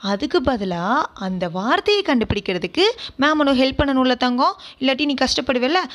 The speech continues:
அதனால மேம் என்ன செய்ய போறேன்னா வார்த்தைகளை வாய்ப்பாடா கொடுப்பேன். நீங்க வாய்ப்பாடை திருப்பி ரீகால் பண்ணி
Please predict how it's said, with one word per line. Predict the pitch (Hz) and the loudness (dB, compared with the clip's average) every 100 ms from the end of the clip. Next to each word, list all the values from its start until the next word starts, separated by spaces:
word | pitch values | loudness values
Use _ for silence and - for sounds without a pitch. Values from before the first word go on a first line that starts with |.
| - | -14
அதனால | - 202 262 240 | -8 -2 0 2
மேம் | 240 320 233 | 0 2 0
என்ன | 254 | 2
செய்ய | 311 262 202 | 0 0 0
போறேன்னா | 185 165 170 233 202 | -2 0 0 0 0
வார்த்தைகளை | 175 196 277 - 311 196 202 247 175 | -4 -2 -2 0 0 0 0 -2 -2
வாய்ப்பாடா | 208 349 - 302 247 - | 0 2 2 0 2 2
கொடுப்பேன். | 240 - - - _ - - - - - 185 | 0 -2 -6 -8 _ -20 -20 -20 -20 -6 0
நீங்க | 208 226 175 160 202 339 466 - | 2 4 2 0 2 2 0 -6
வாய்ப்பாடை | 180 175 214 220 233 220 | -8 -6 -4 0 0 0
திருப்பி | 226 214 226 | -2 -4 0
ரீகால் | 202 202 - 220 214 | 0 0 0 0 2
பண்ணி | 214 190 180 185 185 | 0 -2 0 -2 0